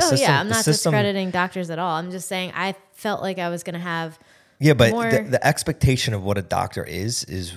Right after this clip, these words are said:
Speaker 2: what I want you to portray. Is this, like, the doc-, the way that they went about your pregnancy is the same way that they go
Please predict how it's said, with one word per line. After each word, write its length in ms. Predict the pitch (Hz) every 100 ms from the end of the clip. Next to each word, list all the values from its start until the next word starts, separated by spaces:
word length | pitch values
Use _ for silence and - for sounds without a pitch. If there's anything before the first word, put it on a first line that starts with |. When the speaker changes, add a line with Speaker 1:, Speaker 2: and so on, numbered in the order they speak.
| - 95
Speaker 2:
what 340 | 92 90 -
I 100 | 90
want 400 | 82 90 90 80 _
you 240 | 82 87 82
to 240 | - 87 _ -
portray. 460 | 92 - 80 - -
Is 240 | 87 90
this, 160 | 98 -
like, 220 | 87 -
the 80 | 92
doc-, 340 | 98 131 - - - _ -
the 120 | 107
way 180 | 104 139
that 160 | 165 117
they 340 | 113 107 101 -
went 220 | 101 95
about 440 | 87 82 85 - _ _ _ _ _ _
your 160 | 95 98
pregnancy 800 | - 90 95 - 117 120 127 - -
is 480 | 98 92 85 - - _ _ _ _ -
the 120 | -
same 260 | - 110 104
way 160 | 95
that 160 | 95 90
they 80 | 90
go 460 | 92 87 85 -